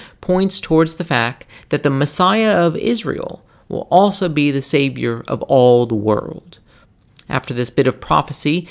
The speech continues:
Simeon then tells Mary and Joseph that Jesus is destined for the rising and falling of many in Israel,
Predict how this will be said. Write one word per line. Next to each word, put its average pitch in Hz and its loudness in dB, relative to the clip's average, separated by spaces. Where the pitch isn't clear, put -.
Simeon 170 2
then 131 0
tells 120 0
Mary 117 2
and 135 -2
Joseph 110 0
that 135 -6
Jesus 151 -2
is 156 -8
destined 143 -4
for 151 -6
the 143 -4
rising 147 0
and 147 -8
falling 139 2
of 139 -4
many 127 -2
in 123 -4
Israel, - -8